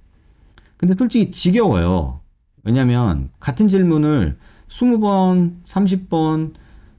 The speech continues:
뭐 유튜브 방송에서, 뭐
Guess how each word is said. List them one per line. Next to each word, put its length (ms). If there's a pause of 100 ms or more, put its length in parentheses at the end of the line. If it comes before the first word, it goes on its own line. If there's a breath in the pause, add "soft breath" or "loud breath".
(140)
뭐 460 (440)
유튜브 360
방송에서, 960 (240)
뭐 400